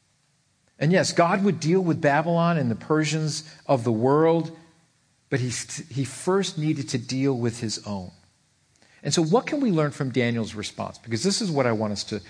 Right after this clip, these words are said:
just to dive in today with the time that we have left. I, I want us to look at what we can learn from, from Daniel's response.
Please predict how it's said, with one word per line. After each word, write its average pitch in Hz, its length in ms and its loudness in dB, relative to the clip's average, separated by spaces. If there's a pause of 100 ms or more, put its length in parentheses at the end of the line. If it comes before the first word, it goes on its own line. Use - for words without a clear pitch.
(320)
just - 180 -4
to 117 80 -2
dive 107 340 -2
in 101 80 -4
today 95 380 -8
with 95 140 -12
the 98 60 -10
time 107 260 -4
that 104 80 -6
we 98 100 -6
have 95 160 -6
left. 92 280 -8
I, 143 100 2
I 156 140 2
want 214 280 -2
us - 140 -4
to 156 60 -2
look 139 360 -4 (100)
at 117 260 -4
what 135 140 -4
we 131 80 -4
can 117 220 -6
learn 107 280 -4
from, 104 320 -14 (220)
from 113 200 -4
Daniel's 117 760 -2
response. 104 640 -6